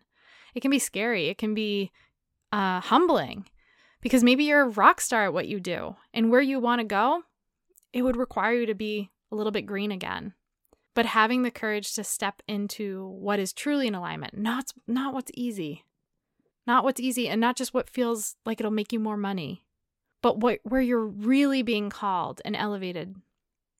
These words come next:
That's a mission that people will get behind, both from a customer perspective or client perspective and from the team, like, the dream team you want to build.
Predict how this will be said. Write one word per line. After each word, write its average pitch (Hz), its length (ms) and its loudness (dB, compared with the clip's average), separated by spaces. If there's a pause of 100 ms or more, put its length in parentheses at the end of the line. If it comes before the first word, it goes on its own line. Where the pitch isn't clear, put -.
(140)
That's 254 460 8
a 247 80 -4
mission 240 480 -2
that 208 100 -8
people 226 260 -2
will 202 100 -4
get 185 260 -2
behind, 233 460 -4
both 214 240 -4 (720)
from 240 160 6
a 208 40 0
customer 240 520 -2
perspective 254 760 -2
or 208 100 -2
client 202 360 -10
perspective 254 640 -4
and 277 260 2
from 240 300 -2 (140)
the 196 100 -4
team, 254 520 0
like, 175 160 -6
the 196 80 -4
dream 220 440 2
team 233 260 0
you 233 80 0
want 220 140 -4
to 196 60 -6
build. 175 460 -4